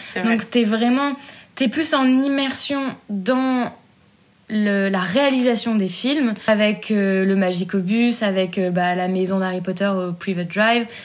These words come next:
Speaker 2: Donc, t'es vraiment quand même dans l'immersion, mais pour les connaisseurs, quoi.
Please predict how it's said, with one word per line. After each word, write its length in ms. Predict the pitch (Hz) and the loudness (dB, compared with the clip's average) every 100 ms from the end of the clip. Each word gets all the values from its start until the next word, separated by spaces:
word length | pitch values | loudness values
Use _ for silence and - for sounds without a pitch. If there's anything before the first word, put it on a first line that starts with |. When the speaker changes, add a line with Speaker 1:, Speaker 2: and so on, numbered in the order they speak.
| - | -6
Speaker 2:
Donc, 180 | 202 185 | -2 0
t'es 100 | 226 | 0
vraiment 380 | 208 214 240 285 | 2 2 2 0
quand 120 | 262 | 0
même 220 | 254 262 | 0 2
dans 140 | 240 240 | 2 4
l'immersion, 800 | 233 254 254 254 - - 277 302 | 4 4 4 2 -2 -2 0 0
mais 220 | 262 233 | 2 2
pour 100 | 202 | 2
les 360 | 185 185 175 170 | -2 -2 -2 0
connaisseurs, 540 | 240 240 240 247 214 | 4 4 4 0 0
quoi. 200 | - 180 | -4 -8